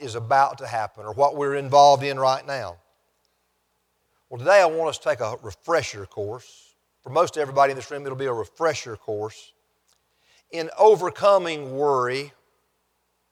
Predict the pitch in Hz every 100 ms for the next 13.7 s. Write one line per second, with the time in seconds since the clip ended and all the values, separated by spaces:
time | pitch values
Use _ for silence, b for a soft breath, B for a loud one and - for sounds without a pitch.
0 | _ - 143 143 214 208 180 - 190 190
1 | 165 165 143 143 190 - 160 190 180 147
2 | - - 208 214 190 151 143 110 104 117
3 | 120 123 151 147 _ _ _ _ _ 127
4 | 147 139 170 175 - 147 180 202 160 139
5 | 123 135 139 131 - 135 135 151 - -
6 | b b 117 104 139 156 147 127 - 147
7 | 135 - 117 _ 139 117 87 _ _ _
8 | _ _ _ _ 165 175 202 165 120 175
9 | 165 123 - 165 180 185 - 185 185 180
10 | - 131 110 131 _ _ _ _ _ _
11 | _ _ 131 156 139 151 135 147 139 113
12 | _ - 165 170 170 175 _ 120 135 -
13 | 135 143 - 113 - - 127